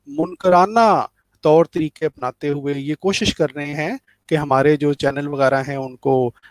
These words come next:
آ، بند کیا جائے، نقصان پہنچایا جائے۔ ہم اس ویڈیو کے ساتھ اور آئندہ بھی ہمارے جو پروگرام ہوں گے ان کے ساتھ بعض Facebook اور YouTube کے جو چینلز ہیں ان کے لنک ہم، آ، دے دیا کریں گے۔ آپ سے درخواست ہے تمام احمدی دوستوں سے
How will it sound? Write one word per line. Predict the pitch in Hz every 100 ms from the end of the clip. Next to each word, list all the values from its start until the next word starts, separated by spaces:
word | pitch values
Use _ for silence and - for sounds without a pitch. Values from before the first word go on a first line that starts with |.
| _
آ، | 127 127
بند | - 156 175
کیا | 170 165 160
جائے، | 160 156 151
نقصان | 123 - 147 170
پہنچایا | 175 160 156 147
جائے۔ | 143 147 143 - - -
ہم | 175 202 196
اس | 202 -
ویڈیو | 151 160 165 170
کے | 175
ساتھ | - 147 147 170
اور | 147
آئندہ | 151 170
بھی | 180 180
ہمارے | 165 135 135
جو | 139
پروگرام | 135 127 139 139
ہوں | 131 135
گے | 156
ان | 135
کے | 147
ساتھ | 135 151 180 - - _ _
بعض | 143 165 170 160 151
Facebook | 165 - 185 - -
اور | 139
YouTube | 131 151 175 170 165 -
کے | 147
جو |
چینلز | 143 139 143 160 -
ہیں | 147
ان | 143
کے | 143 131
لنک | 123 185 233 _ _ _
ہم، | 143 151 156
آ، | 151 151 -
دے | - 139
دیا | 151 180
کریں | 180 175 170 165
گے۔ | 170
آپ | 160 135 139
سے | - 156
درخواست | 139 131 135 143 - 165
ہے | 156
تمام | 143 139 151
احمدی | 151 147 147
دوستوں | 131 - 156
سے | - 165